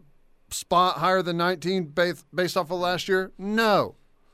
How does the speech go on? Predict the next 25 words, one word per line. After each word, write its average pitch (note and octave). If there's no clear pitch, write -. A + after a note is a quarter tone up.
Uh, C#3
do D3+
I F3
think F#3
it's F#3
a E3
good G3
thing E3
that D#3
maybe, E3
um, D3+
if F3+
there F#3
was E3+
a F3+
sense F#3
of F3+
entitlement, F3+
you D#3
just D3
show E3+
up E3+
and D#3+
it A#2+
happens? F3